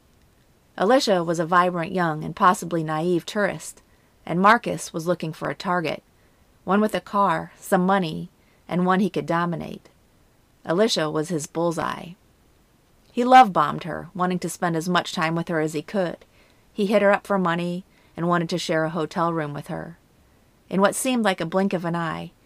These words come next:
he showed her his gun, telling her it was for protection because there were people after him and he needed to hide. In hindsight, Alicia felt something wasn't right. She briefly considered leaving his company because she was concerned about her own safety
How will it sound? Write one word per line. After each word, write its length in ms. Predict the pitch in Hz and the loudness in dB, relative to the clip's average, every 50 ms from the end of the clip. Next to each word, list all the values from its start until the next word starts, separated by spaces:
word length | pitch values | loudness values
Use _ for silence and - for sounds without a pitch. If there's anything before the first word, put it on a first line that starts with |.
| _ _ _ _ _ _ | _ _ _ _ _ _
he 140 | _ 220 214 | _ -2 0
showed 240 | - 240 240 240 | 2 2 2 2
her 100 | 240 233 | 2 0
his 140 | 214 202 208 | 0 -2 -2
gun, 460 | 190 214 233 233 - - - - 170 - | -2 0 0 0 -2 -4 -8 -12 -14 -8
telling 320 | - 220 185 185 185 185 185 | -2 0 0 2 2 0 0
her 300 | 208 185 180 175 170 - | 0 0 0 0 -2 -4
it 40 | - | -6
was 140 | 180 180 - | -6 -6 -2
for 140 | - 190 170 | -2 -2 -2
protection 680 | - 160 - - 175 180 - - - 160 151 170 170 - _ | -2 -8 -10 -6 -6 -6 -6 -6 -8 -8 -10 -10 -12 -12 _
because 260 | - - - 160 156 | -10 -6 -6 -6 -4
there 100 | 165 151 | -4 -4
were 120 | 156 156 156 | -4 -4 -6
people 380 | - - 202 190 - 160 160 | -6 -6 -6 -6 -6 -6 -6
after 300 | 156 147 - - 160 147 | -6 -8 -8 -10 -10 -10
him 320 | 156 147 - - 156 170 - - - | -8 -10 -10 -12 -14 -16 -16 -14 -10
and 100 | 170 165 | -8 -6
he 80 | 156 | -4
needed 300 | 156 151 151 156 147 - | -4 -4 -4 -4 -6 -8
to 80 | - 139 | -8 -10
hide. 460 | - 165 156 151 156 - - - - - _ _ _ _ _ _ _ _ _ _ _ _ _ _ _ _ _ _ | -6 -6 -4 -4 -6 -8 -12 -16 -20 -20 _ _ _ _ _ _ _ _ _ _ _ _ _ _ _ _ _ _
In 160 | - 175 190 | -4 -4 -2
hindsight, 720 | 202 240 247 254 247 214 - - 156 143 147 160 - - _ _ _ _ _ _ _ _ | 0 2 2 2 2 0 -2 0 0 0 -2 -2 -6 -12 _ _ _ _ _ _ _ _
Alicia 340 | - 165 185 180 - - 175 | 2 4 4 4 4 0 -4
felt 260 | - - 160 147 - | -2 0 -2 -2 0
something 340 | - 156 147 151 - 143 143 | -2 -4 -4 -4 -6 -8 -6
wasn't 300 | 139 139 139 151 147 - | -6 -6 -6 -8 -8 -6
right. 340 | - 143 139 135 - - - _ _ _ _ _ _ _ _ _ _ _ _ | -4 -4 -4 -4 -6 -10 -14 _ _ _ _ _ _ _ _ _ _ _ _
She 140 | - - 185 | -4 -2 2
briefly 380 | 180 220 240 262 - 214 190 | 4 6 6 6 4 0 -2
considered 480 | - - 175 170 - - 180 175 160 156 | -2 -2 -4 -4 -2 -2 -2 -2 0 0
leaving 300 | 165 165 165 160 151 151 | 0 0 0 -2 -4 -6
his 120 | 143 - | -8 -10
company 440 | - - 180 160 160 160 147 147 151 | -6 -4 -4 -4 -4 -6 -8 -8 -8
because 280 | - - - - 160 - | -10 -10 -8 -6 -6 -4
she 100 | - 170 | -2 -4
was 120 | 151 - - | -4 -4 -6
concerned 480 | - 180 160 - - 196 185 175 165 | -8 -10 -8 -6 -4 -2 -2 -2 -2
about 240 | 151 151 151 156 147 | -2 -2 -2 -4 -2
her 140 | 156 156 - | -4 -6 -4
own 200 | 160 160 156 147 | -4 -4 -4 -6
safety 560 | - - 180 170 175 - - - - - | -4 -4 -2 -2 -4 -6 -8 -12 -14 -14